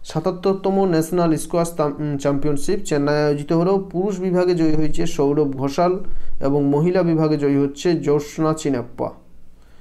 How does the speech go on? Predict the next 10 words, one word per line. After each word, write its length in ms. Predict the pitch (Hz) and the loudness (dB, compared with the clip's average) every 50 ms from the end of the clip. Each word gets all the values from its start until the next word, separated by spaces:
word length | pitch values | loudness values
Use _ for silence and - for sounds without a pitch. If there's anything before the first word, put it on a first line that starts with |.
| - - - - - - - - - - - - - - - - - - - - - | -20 -20 -20 -20 -20 -20 -20 -20 -20 -20 -20 -20 -20 -20 -20 -20 -20 -20 -20 -20 -16
সৌরভ 380 | - - 165 170 175 185 190 185 175 | -6 -2 0 2 2 2 2 2 0
ঘোষাল 380 | 165 175 170 180 196 196 202 190 - | 0 0 2 2 2 0 0 0 -2
এবং 220 | 160 151 160 160 147 | 0 0 2 2 2
জ্যোৎস্না 360 | 156 156 156 - 175 175 170 | 2 0 0 0 -2 -2 -2
চিনাপ্পা। 400 | 175 - 143 131 - - 143 120 | -2 -2 -4 -4 -4 -4 -6 -6
প্রশ্ন 400 | - 156 170 175 175 - 214 208 | -2 -2 -2 -2 0 0 0 0
থাকতেই 300 | 185 185 180 - 220 214 | 0 0 0 0 0 2
পারে 240 | 202 180 170 185 175 | 2 2 2 2 0
সৌরভ 440 | 180 - 180 180 190 202 196 196 - - - - | 0 0 0 2 2 2 0 0 -4 -10 -14 -12
ঘোষাল 420 | - - 170 - 180 156 156 160 | -8 -6 -4 0 0 0 0 0